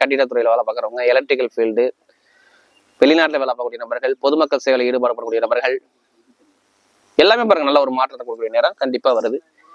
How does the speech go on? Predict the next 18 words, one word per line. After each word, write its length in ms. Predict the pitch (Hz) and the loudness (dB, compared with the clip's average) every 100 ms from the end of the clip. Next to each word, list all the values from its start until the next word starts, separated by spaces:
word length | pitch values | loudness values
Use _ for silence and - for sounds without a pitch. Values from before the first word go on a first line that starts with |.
| _ _ _ _ _ 131 | _ _ _ _ _ 4
ஒரு 140 | 127 120 110 95 92 - _ _ _ - | 4 4 2 -2 -8 -20 _ _ _ 2
போகக்கூடிய 340 | 208 220 220 180 | 2 4 2 4
பாதை 120 | 170 196 | 2 2
இனிமே 180 | 185 180 | 2 2
நல்ல 140 | 151 156 | 2 2
ஒரு 80 | 143 127 | 0 -2
வெற்றி 200 | 135 165 | -4 -2
பாதையா 160 | 147 135 | 0 0
கண்டிப்பா 240 | 135 120 120 | -2 -4 -4
அமையும். 240 | 104 90 - - | -6 -8 -14 -2
அடுத்து 200 | 120 139 | 0 0
பாத்தீங்கன்னா 300 | 135 143 165 - | 0 0 -2 0
சுவாதி 260 | 147 156 151 | 0 0 -2
நட்சத்திரத்துல 280 | 131 123 113 | -10 -10 -8
பிறந்தவங்க 300 | 117 117 139 | -8 -6 -4
பிரம்மாண்டமா 460 | 127 139 156 156 151 - | -2 0 0 0 -4 -4
சிந்திப்பாங்க. 400 | 127 123 104 - _ _ | -6 -4 -6 -8 _ _
இவங்களுடைய 280 | 120 120 113 | -2 0 0